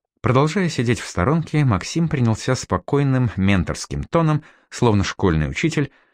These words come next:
повторять основные цели посольского визита.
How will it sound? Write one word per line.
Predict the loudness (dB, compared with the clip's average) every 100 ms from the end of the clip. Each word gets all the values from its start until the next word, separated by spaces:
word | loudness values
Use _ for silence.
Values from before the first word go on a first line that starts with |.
| _ -4
повторять | -2 0 0 0 -4
основные | -4 0 2 2 0
цели | 0 0 0
посольского | -2 -2 -2 0 -2 -2 -2 -2
визита. | 0 -4 -8 -10